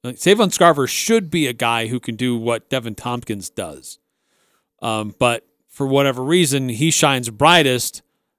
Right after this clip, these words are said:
in the return game, but should be a weapon in the passing game, uh, as well. Um, the other thing, too, I'd love to see McGriff get a little bit more going. Uh,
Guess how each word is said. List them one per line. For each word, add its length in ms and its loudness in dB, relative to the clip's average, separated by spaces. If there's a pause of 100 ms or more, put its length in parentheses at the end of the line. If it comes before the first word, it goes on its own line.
(160)
in 100 -2
the 80 -4
return 440 0
game, 400 -4 (500)
but 160 -2
should 340 0
be 120 2
a 80 4
weapon 480 -4 (320)
in 80 -4
the 80 -4
passing 500 0
game, 380 -10 (420)
uh, 180 -10
as 240 -6
well. 320 -2 (360)
Um, 340 -4 (400)
the 100 -8
other 140 -2
thing, 200 -2
too, 340 0 (840)
I'd 140 -6
love 220 -4
to 100 0
see 240 0
McGriff 580 -8
get 160 -4
a 40 -4
little 200 -2
bit 240 -2
more 260 -4
going. 520 0
Uh, 160 -20